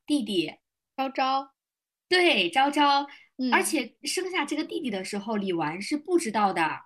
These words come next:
Speaker 2: 对，
Speaker 1: 可能是爸爸为了弥补自己对李纨爱的缺失吧，
Speaker 2: 对。
Speaker 1: 于是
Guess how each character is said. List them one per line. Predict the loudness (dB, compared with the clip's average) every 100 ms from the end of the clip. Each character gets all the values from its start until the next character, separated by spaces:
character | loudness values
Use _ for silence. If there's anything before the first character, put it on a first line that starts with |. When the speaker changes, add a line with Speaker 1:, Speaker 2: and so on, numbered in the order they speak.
| _ _ _ _
Speaker 2:
对， | -2 0
Speaker 1:
可 | -2
能 | -2 -4
是 | -2 -2 2
爸 | 2 2
爸 | 2 -2 -4 -12 _
为 | -4 0
了 | 0
弥 | -2 -4
补 | -2 -2
自 | -4 -6
己 | -8
对 | -4 -4 -4 -8 -14
李 | -6 -4
纨 | -4 -6 -10 -6
爱 | -2 0
的 | -2
缺 | -6 -4 -4
失 | -4
吧， | -2 -2
Speaker 2:
对。 | -4
Speaker 1:
于 | -8
是 | -6 -6